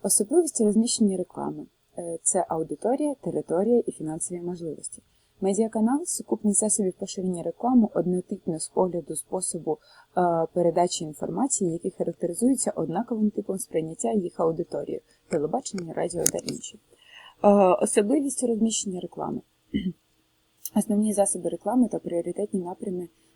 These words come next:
можливого використання кожного з них для реклами окремих груп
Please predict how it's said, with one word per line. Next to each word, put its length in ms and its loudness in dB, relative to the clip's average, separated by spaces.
можливого 600 -2
використання 640 2
кожного 400 -2
з 100 -10
них 160 -2
для 140 -4
реклами 420 -4
окремих 540 -8
груп 160 -6